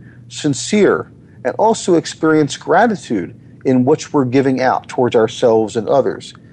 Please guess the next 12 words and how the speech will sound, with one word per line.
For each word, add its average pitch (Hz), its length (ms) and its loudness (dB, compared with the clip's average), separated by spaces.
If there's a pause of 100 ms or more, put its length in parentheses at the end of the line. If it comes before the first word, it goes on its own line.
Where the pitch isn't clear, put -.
(160)
So - 160 -10
the 135 100 2
quality 220 600 0
of 131 240 -2
receptivity 139 840 -2
is 113 300 -2 (300)
towards 147 240 0
ourselves, 131 760 0 (240)
towards 151 300 0
what 131 160 -2
we're 131 140 -2
doing 117 460 -4